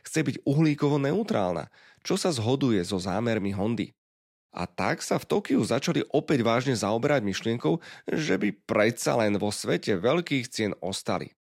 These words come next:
Kým si ale celé znenie nových pravidel podrobne preštudovali, premrhali množstvo času. V Milton Keynes však chceli po krachu rokovaní s automobilkou Porsche o budúcnosti rozhodnúť čo najskôr. V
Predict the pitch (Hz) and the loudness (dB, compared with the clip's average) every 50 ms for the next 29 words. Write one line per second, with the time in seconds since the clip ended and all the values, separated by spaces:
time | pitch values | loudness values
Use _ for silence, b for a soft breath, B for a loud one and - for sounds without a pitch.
0 | _ _ _ _ _ _ _ _ _ _ _ _ _ _ _ - 180 190 208 196 | _ _ _ _ _ _ _ _ _ _ _ _ _ _ _ -4 -2 0 0 0
1 | - 202 190 165 - - - 131 139 131 120 - - - 143 139 156 175 151 123 | 2 2 2 2 2 0 0 2 2 2 0 -2 -2 0 2 2 4 4 2 2
2 | 101 110 123 135 147 143 117 113 127 139 147 127 - - 110 113 117 127 123 131 | 0 0 2 2 4 4 2 2 2 2 0 0 -2 0 0 2 2 2 2 2
3 | 117 - - 117 117 135 143 139 147 147 143 - 98 95 - - 113 98 110 104 | 2 0 0 0 2 2 2 2 0 0 0 0 -2 -2 -2 -4 -2 0 0 2
4 | 110 117 131 135 135 B B B B B - - 131 139 143 135 120 117 110 110 | 2 2 0 -2 -2 B B B B B -2 0 2 2 2 2 2 0 0 0
5 | 101 95 95 95 98 92 - - - 92 - - - - - - - - _ _ | 0 0 0 -2 -2 -2 -4 -6 -6 -6 -6 -6 -8 -8 -8 -8 -10 -12 _ _
6 | _ _ _ _ _ _ _ _ _ _ _ _ - 107 113 147 - 202 - 214 | _ _ _ _ _ _ _ _ _ _ _ _ -4 0 2 2 2 4 2 2
7 | 202 175 - 120 117 127 151 - - - - 110 - - - - 147 160 165 135 | 2 2 0 2 2 2 2 0 -2 -2 -2 -2 -2 -2 -2 0 0 2 2 2
8 | 113 - 120 113 - - 143 139 208 240 - 139 120 131 147 - 156 131 127 123 | 0 0 -2 -2 -2 0 0 0 0 0 0 2 2 2 2 0 0 0 2 2
9 | 120 107 - - - 117 127 123 - 135 127 127 110 135 131 135 - 147 135 123 | 0 -2 -4 -4 -2 -2 -2 0 0 0 0 2 2 2 0 0 2 0 -2 -2
10 | - - 113 113 101 104 - - 156 131 - - 110 98 117 113 123 123 - - | -2 0 0 0 2 0 -2 -2 -2 0 0 0 0 0 0 0 0 0 -2 -2
11 | 120 110 107 - - - 143 135 117 113 160 170 170 156 - 147 139 131 127 - | -2 -2 -2 -4 -4 -2 0 0 2 0 0 0 0 0 0 0 -2 -2 -2 -2
12 | 143 127 117 110 113 190 - - - 104 90 71 - - _ _ _ _ _ _ | -2 -2 0 0 -2 -2 -4 -4 -2 -2 -2 -2 -4 -8 _ _ _ _ _ _
13 | _ _ _ _ _ _ | _ _ _ _ _ _